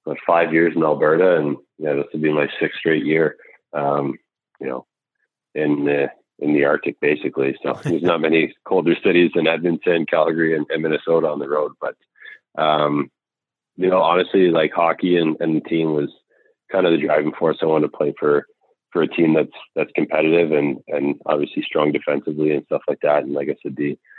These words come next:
Speaker 1: the arena is one of the best in, in the league when there's, you know, an atmosphere and, and fans. So hopefully we can get that back as soon as possible once it's safe. But, um, you know, um, during the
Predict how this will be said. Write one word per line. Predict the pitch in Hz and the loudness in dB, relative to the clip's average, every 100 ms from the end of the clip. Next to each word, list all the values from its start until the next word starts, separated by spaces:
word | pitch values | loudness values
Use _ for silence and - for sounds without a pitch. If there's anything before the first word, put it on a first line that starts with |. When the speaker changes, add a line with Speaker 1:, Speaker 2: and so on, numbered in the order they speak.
| - _ | -20 _
Speaker 1:
the | 82 | 0
arena | 80 82 82 80 73 | 2 2 2 2 0
is | - | 0
one | 87 78 | 0 2
of | |
the | 73 | 2
best | 80 80 - | 2 0 0
in, | 80 78 - - | 2 2 0 -4
in | 82 | -2
the | 78 | 0
league | 78 78 78 | 2 2 0
when | 76 | 0
there's, | 78 76 - - - - | 0 0 -2 -10 -18 -8
you | |
know, | 76 69 _ 80 | -6 -6 _ -4
an | 80 | -2
atmosphere | 78 82 - 85 | 0 -2 -4 -2
and, | 78 73 - - | -2 -4 -8 -10
and | 76 - | -8 -4
fans. | 76 76 - | -2 -2 -4
So | |
hopefully | 71 78 76 | -6 -6 -6
we | 73 | -2
can | 73 | -2
get | 73 | 0
that | 82 78 | -2 -2
back | 80 78 - | -2 -2 -4
as | - | -6
soon | 82 | -4
as | 78 - | -6 -4
possible | 82 80 - 82 | -6 -6 -4 -2
once | 80 - | -2 -4
it's | - - | -8 -4
safe. | 82 82 _ | -2 -2 _
But, | 69 - _ _ _ _ _ - | -12 -12 _ _ _ _ _ -6
um, | 73 71 71 67 _ - | -2 0 -2 -4 _ -8
you | 78 | -2
know, | 71 69 _ _ | -2 -2 _ _
um, | 71 71 69 67 _ _ _ _ - _ _ _ | -10 -8 -8 -10 _ _ _ _ -20 _ _ _
during | 85 | 0
the | 80 | 0